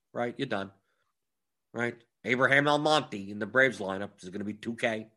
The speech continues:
Well, there, there, there you go. There's a stock. There, there, there, there's a stack. You can go through pretty much every team. Look, Wil Myers is still twenty-eight hundred. Pham is thirty-six hundred.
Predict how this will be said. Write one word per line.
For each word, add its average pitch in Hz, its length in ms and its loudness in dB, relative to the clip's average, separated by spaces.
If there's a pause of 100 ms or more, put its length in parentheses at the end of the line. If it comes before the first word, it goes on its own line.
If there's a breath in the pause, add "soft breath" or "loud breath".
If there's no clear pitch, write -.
(760)
Well, - 80 -14
there, 101 180 -2
there, 95 240 -4
there 92 160 -6
you 113 120 -2
go. 98 260 -2 (120)
There's 95 160 -12
a 107 40 -12
stock. 92 360 -10 (220)
There, 90 140 -12
there, 92 120 -12
there, 92 160 -10
there's 104 220 -10
a 113 60 -8
stack. 87 340 -14 (1400)
You 90 100 -14
can 117 120 -2
go 117 80 4
through 120 160 -6
pretty 135 240 -2
much 135 160 0
every 127 240 -2
team. 151 260 -10 (1160)
Look, - 180 -4
Wil 120 200 4
Myers 127 340 4
is 85 100 -8
still 101 160 -10
twenty-eight 104 400 -6
hundred. 92 380 -12 (340)
Pham 120 240 4
is 98 100 -6
thirty-six 104 500 -4
hundred. 95 340 -8